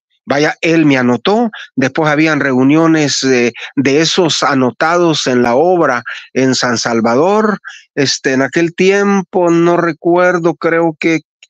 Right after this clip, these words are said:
eh, no recuerdo quién estaba en San Salvador, pero, pero era un prominente pastor. Este, y bueno, ahí comenzó. Ahí comenzó. Eh, mi primer viaje a Guadalajara fue como a los dos años de haberme convertido.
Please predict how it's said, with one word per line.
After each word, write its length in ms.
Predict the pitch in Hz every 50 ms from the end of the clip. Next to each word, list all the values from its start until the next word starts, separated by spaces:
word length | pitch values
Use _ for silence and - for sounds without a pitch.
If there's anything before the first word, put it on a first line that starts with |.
| - - - - - - - _ _ _
eh, 140 | - 156
no 140 | 156 175 202
recuerdo 380 | 208 208 175 180 202 180 170 165
quién 160 | - 180 165
estaba 280 | 156 - - 170 160 147
en 60 | 135
San 160 | 135 139 120
Salvador, 440 | - 120 110 110 107 107 104 101 104
pero, 240 | - 123 113 117 -
pero 300 | 127 - 127 117 120 135
era 180 | 151 165 185 190
un 220 | 185 185 185 180 165 _
prominente 640 | - 185 175 165 165 160 160 170 160 147 - 143
pastor. 440 | 139 - 127 - - - 95 95 - _ _ _ _ _ _ _ _ _ _ _ _ _ _ - _ _ _ _ _ _ _
Este, 720 | - 139 139 - - - - 151 139 135 135 135 123 - - _ _ _ _ _ _ _ _ _ _ _ _ _ _ _ _ _ _ _ _ - - - _
y 100 | - 226
bueno, 280 | 165 202 208 185 170 - -
ahí 240 | - 139 143 180 175
comenzó. 560 | - 190 160 151 135 120 - - 131 117 - - _ _ _ _ -
Ahí 280 | 131 127 131 160 185
comenzó. 520 | - - - 135 135 120 - - 123 107 95 - - - - - - - - _
Eh, 240 | 143 139 131 131
mi 160 | 131 135 151 147
primer 380 | - 143 131 139 156 170 185
viaje 260 | 175 190 190 180 165
a 40 | 185
Guadalajara 580 | 165 156 147 135 127 127 131 123 156 175 190 175
fue 340 | - - 170 180 190 196 196 _
como 400 | - 151 139 131 127 123 120 120
a 40 | 120
los 160 | 117 123 123
dos 240 | 143 175 156 - -
años 260 | 175 175 180 175 147 135
de 80 | 127
haberme 300 | 120 120 135 147 156 151
convertido. 560 | - 139 123 117 120 123 - - 147 117 104